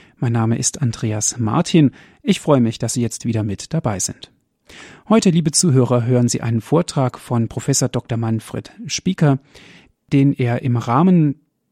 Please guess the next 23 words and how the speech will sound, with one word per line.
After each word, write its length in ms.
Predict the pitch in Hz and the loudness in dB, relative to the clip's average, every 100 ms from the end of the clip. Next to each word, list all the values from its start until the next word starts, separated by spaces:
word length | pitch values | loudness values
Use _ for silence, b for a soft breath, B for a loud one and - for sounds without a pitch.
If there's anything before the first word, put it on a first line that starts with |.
| - | -4
der 160 | 131 - | -4 -2
Theologischen 560 | 131 117 151 196 139 | -2 0 0 0 0
Sommerakademie 960 | - 151 196 - 135 135 127 120 120 120 | 0 2 2 0 -4 -4 0 2 2 0
in 240 | - 143 - | 0 -2 0
Augsburg 640 | 143 - - 131 - - | -2 -2 0 -2 -2 -6
gehalten 440 | 117 120 107 110 107 | -8 -6 -8 -8 -10
hat. 240 | 104 - _ _ _ _ B B B B | -12 -16 _ _ _ _ B B B B
Das 120 | 170 | -2
Thema 280 | - 254 202 | 4 4 4
des 140 | 170 | 2
Vortrages 580 | - 143 - 120 117 - | 0 -2 0 -2 -2 -4
ist 340 | - 120 - - _ _ | -4 -4 -6 -16 _ _
das 260 | 123 113 - | -2 0 2
Ringen 320 | 202 208 202 | 4 4 2
um 260 | - 131 127 | 2 0 2
die 140 | 110 | 2
Würde 260 | 131 180 123 | 2 2 0
des 180 | 113 | -2
Menschen 560 | 120 113 156 - 147 139 b b b b - | 0 0 0 0 0 0 b b b b -2
in 120 | 131 | -2
Kirche 560 | - 196 190 165 151 - | 2 2 2 0 -2 -2
und 320 | - 123 104 - _ | -4 -2 -4 -10 _
Gesellschaft. 720 | 190 - 117 - 104 - - | 0 2 0 -2 -8 -12 -20